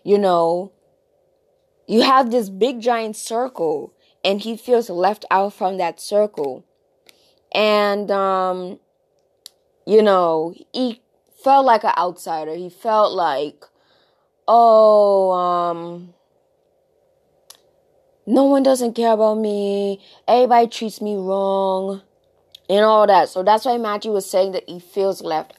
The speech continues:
out. And, you know, people literally treat him bad. And, um, I,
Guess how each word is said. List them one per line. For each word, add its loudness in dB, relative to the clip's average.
out. 0
And, -4
you -6
know, 0
people -6
literally -4
treat -8
him -8
bad. 0
And, 0
um, 0
I, 2